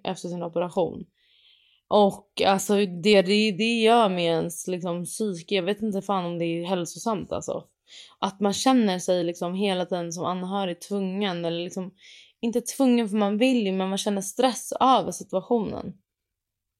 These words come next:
Så, men låt mig också vara kvar då.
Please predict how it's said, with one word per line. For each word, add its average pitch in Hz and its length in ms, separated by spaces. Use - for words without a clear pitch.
Så, 190 460
men 226 380
låt 240 160
mig 202 200
också 196 200
vara 180 100
kvar 180 260
då. - 220